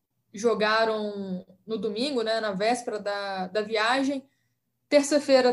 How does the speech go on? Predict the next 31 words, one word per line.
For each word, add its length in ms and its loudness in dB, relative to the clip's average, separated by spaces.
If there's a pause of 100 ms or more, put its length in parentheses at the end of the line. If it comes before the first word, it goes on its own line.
treina 480 2
lá 480 2
em 80 -2
São 240 -2
Luís 680 -2
e 100 -6
quarta 480 0
já 160 0
tem 140 -6
um 80 -6
confronto. 600 -4
Então 180 -8
não 100 -4
vai 160 2
ter 180 -6
muito 340 -6
tempo 380 -4
pro 140 -10
Chamusca, 720 -2 (580)
é, 200 0
trabalhar 720 2
essas 280 -2
questões 880 -4
táticas 600 2
e 100 -14
técnicas, 560 -2
não. 160 -2
Vai 160 -2
ser 420 0
mais 400 -2
um, 160 -8